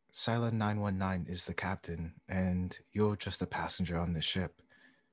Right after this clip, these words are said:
What is going to happen right now is that we're gonna finish what we're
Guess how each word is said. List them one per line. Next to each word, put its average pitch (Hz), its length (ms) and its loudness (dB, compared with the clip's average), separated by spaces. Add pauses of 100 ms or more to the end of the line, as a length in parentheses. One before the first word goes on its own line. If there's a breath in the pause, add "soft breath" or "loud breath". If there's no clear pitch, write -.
(960 soft breath)
What 95 360 0
is 101 180 0
going 110 280 4
to 101 60 0
happen 95 440 2
right 82 240 0
now 87 400 0
is - 440 2
that 87 420 2
we're 101 200 4
gonna 110 180 6
finish - 420 4
what - 140 -4
we're 92 340 2